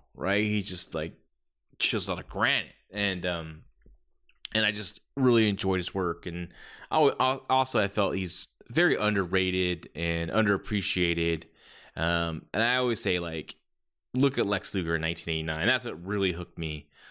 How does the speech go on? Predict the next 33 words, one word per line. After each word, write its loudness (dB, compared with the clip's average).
on 0
him. -2
It -10
was -10
nineteen 0
eighty-nine 0
Lex -4
Luger. 0
That 0
heel 0
run -4
was -8
tremendous. -6
And -8
it's -10
unfortunately, -2
unfortunate 4
that 0
Sting 2
got 0
hurt 6
and -4
he's 4
the 4
one 4
they 2
flipped 0
back 0
babyface. 0
Uh, -2
Luger 4
is 2
like, -4